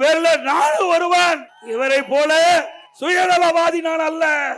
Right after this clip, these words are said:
இயக்கத்திற்கு எவ்வளவு சோதனை, எந்த இயக்கத்திற்கும் இல்லாத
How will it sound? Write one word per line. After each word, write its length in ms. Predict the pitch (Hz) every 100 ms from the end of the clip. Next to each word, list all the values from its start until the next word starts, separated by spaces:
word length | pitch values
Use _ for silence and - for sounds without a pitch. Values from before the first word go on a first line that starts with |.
| - _ 175
இயக்கத்திற்கு 580 | 269 294 277 294 285 294
எவ்வளவு 340 | 294 311 320 -
சோதனை, 440 | 330 370 - 403 - - 185 233
எந்த 220 | 277 294 302
இயக்கத்திற்கும் 540 | 302 302 311 302 277 311
இல்லாத 340 | 311 311 294